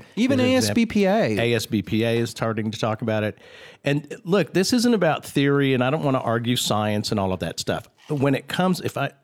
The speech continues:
Speaker 2: when I, when I, what I like to say is, if you want to understand climate change, look in the water. Don't look in the atmosphere. Look at the movement of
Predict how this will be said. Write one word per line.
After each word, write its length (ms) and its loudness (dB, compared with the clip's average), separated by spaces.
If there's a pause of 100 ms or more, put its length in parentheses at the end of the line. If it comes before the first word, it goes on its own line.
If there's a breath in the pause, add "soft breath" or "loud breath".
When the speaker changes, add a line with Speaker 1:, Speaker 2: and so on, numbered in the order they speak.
Speaker 2:
when 340 -12
I, 140 -6
when 140 -2
I, 140 0
what 180 -4
I 80 0
like 220 -2
to 80 -4
say 280 0
is, 200 -4
if 160 -12
you 100 0
want 300 -2
to 160 -4
understand 460 -2
climate 400 -4
change, 400 -6
look 380 -4
in 180 -2
the 80 -6
water. 360 -2 (220)
Don't 220 -4
look 200 -2
in 60 -2
the 120 -2
atmosphere. 540 -6 (500 loud breath)
Look 300 2
at 120 0
the 80 0
movement 640 2
of 240 -2